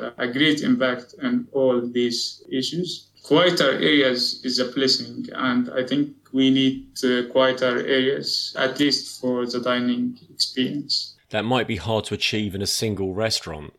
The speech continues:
Speaker 2: that you have a quiet area in a restaurant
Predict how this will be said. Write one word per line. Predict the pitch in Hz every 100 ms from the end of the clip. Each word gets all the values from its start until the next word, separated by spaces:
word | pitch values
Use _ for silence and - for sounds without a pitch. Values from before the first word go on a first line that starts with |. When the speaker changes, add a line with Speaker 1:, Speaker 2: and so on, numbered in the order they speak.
| _
Speaker 2:
that | - 92
you | 87 87
have | 90
a | 90
quiet | - 101 98 90
area | 95 90 90 87
in | 87
a |
restaurant | 85 87 - 90 87